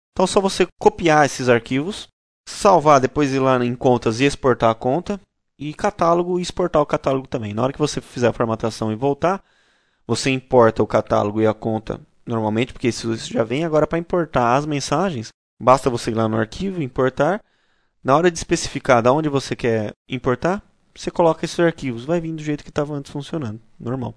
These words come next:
Agora, pra quem tem o Outlook, quem tem o X P ou dois mil e três, esse tipo de coisa, na maioria das vezes, não dá certo. Dá uma dor de cabeça danada. Você pode criar regras, você pode criar várias coisas no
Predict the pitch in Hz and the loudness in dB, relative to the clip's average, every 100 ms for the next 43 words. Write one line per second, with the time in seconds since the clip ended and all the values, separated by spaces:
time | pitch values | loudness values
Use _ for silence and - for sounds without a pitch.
0 | _ _ _ _ - 143 147 135 - 147 | _ _ _ _ -2 4 6 6 2 -2
1 | - 202 214 175 185 - 147 151 160 185 | -2 -6 -2 -2 -2 -4 -2 2 0 0
2 | - 165 127 131 - - - _ _ _ | -4 -4 -2 -2 -4 -18 -20 _ _ _
3 | _ 113 110 110 107 110 - 120 120 110 | _ -8 -6 -6 -6 -8 -4 0 2 2
4 | 107 107 104 - 127 120 - _ _ _ | 0 -2 -4 -2 -2 -2 -8 _ _ _
5 | _ _ - 120 - 127 131 135 131 131 | _ _ -2 -2 -2 -6 -2 4 4 4
6 | 139 139 - _ _ _ - 127 131 123 | 0 0 -4 _ _ _ -8 -4 0 2
7 | 127 123 113 117 113 117 131 - 107 113 | 2 2 0 -2 -2 -2 -2 -2 -6 -6
8 | - 113 120 127 120 120 - 113 110 - | -4 -2 -2 0 -2 -4 -4 -4 -2 -2
9 | 117 139 117 127 127 123 _ _ - 113 | -2 -2 0 -2 -2 -6 _ _ -8 -4
10 | - 127 123 123 120 101 113 123 117 107 | 2 0 2 4 4 4 0 2 -2 -2
11 | 107 - 117 113 113 110 139 139 - 120 | -4 -2 -4 -2 0 2 2 0 -2 -4
12 | 110 110 110 | -2 -4 -4